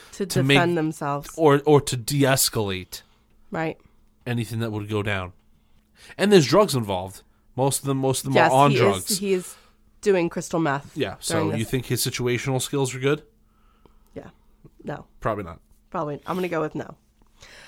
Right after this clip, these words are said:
Speaker 1: Both vehicles made it to the lodge without incident. Once Liesel got there, she greeted some people that she knew, and she and Demi began moving things from her room to the cars. Now,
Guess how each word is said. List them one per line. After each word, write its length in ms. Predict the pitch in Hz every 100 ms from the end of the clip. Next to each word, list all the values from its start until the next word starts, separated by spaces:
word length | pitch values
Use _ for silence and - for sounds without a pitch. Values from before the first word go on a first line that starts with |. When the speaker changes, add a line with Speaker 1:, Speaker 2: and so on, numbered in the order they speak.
| - _
Speaker 1:
Both 340 | 214 240 320 -
vehicles 560 | 233 202 - 208 190
made 220 | 185 165
it 100 | 185 196
to 80 |
the 140 | 226 233
lodge 400 | 190 156 156 160
without 420 | 160 160 151 -
incident. 500 | 151 147 - - - - _ _ _ _ _ _ _ _ -
Once 340 | 190 262 285
Liesel 440 | 220 226 - 269
got 300 | 214 156 165
there, 200 | 170 156
she 180 | 170 -
greeted 400 | 180 185 214 247
some 280 | - 180 175
people 360 | - 196 196 196
that 180 | 165
she 160 | - 240
knew, 420 | 226 156 143 147 - - _ -
and 180 | 190 185
she 300 | - 202 190
and 140 | 262
Demi 320 | 254 175 165 165
began 540 | 175 165 170 170 185
moving 400 | 170 160 170 196
things 460 | - 160 160 190 -
from 460 | - 156 156 156 _ -
her 300 | - 202 220
room 400 | 185 170 165 160
to 160 | -
the 100 | 160
cars. 800 | 156 - 208 175 - - - - _ _ _ _ _ _ _
Now, 300 | - 180 165